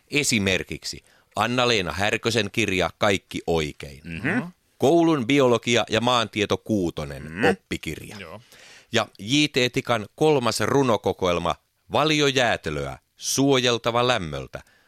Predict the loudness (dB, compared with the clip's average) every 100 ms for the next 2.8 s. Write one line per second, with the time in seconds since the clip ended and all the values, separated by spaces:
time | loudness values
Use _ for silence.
0 | _ -4 0 0 0 0 0 0 -4 -6
1 | -12 _ -4 -2 0 -2 -2 0 -2 -2
2 | -2 0 0 2 0 -2 -14